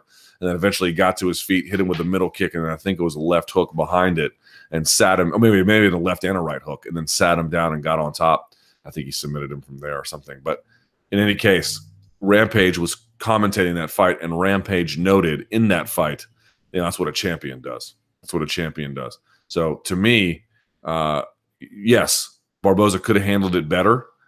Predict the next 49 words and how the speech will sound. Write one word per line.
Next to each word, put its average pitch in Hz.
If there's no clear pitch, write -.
but 107
he 117
didn't 120
handle 101
it 73
terribly. 73
Uh, 85
and 95
Kevin 104
Lee, 98
I 92
thought, 90
handled 87
it 76
all. 98
I 95
mean, 90
yes, 90
getting 98
hit 104
like 90
that 87
is 78
not 80
great, 90
but 95
if 90
you're 92
gonna 107
get 92
hit 95
like 85
that, 87
how 87
could 90
you 85
react? 80
Not 92
gonna 90
get 85
a 80
whole 85
lot 80
better 80
than 78
what 73
Kevin 73
Lee 71
showed. 67